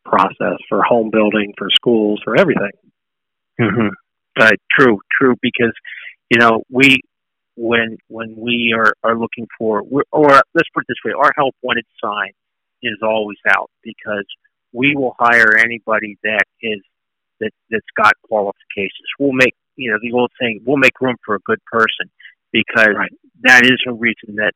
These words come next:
Speaker 2: that we're getting the customers that we are, because, and the reason people wanna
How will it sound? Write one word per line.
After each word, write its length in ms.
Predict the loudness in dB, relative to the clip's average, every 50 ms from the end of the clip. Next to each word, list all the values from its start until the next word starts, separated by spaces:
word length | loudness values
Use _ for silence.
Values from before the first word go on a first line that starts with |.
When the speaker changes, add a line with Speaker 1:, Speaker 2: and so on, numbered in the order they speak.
| _ _ -8
Speaker 2:
that 140 | -8 -8 -8
we're 160 | -10 -8 -2 -2
getting 240 | -2 0 -2 -4
the 80 | -8 -6 -2 0
customers 420 | 0 0 -2 -6 -12 -10 -10 -10 -10
that 100 | -12 -10
we 140 | -8 -6 -4
are, 240 | -2 0 2 0 0 -2
because, 240 | -6 -12 -14 -14 -14 _ _ _ -20 -20 _ -2
and 160 | 0 2 2
the 80 | 2 0 2 2
reason 380 | 2 2 2 2 -2 -6 -6 -8 _ _ _ -2
people 240 | -2 0 0 0 0
wanna 160 | 0 0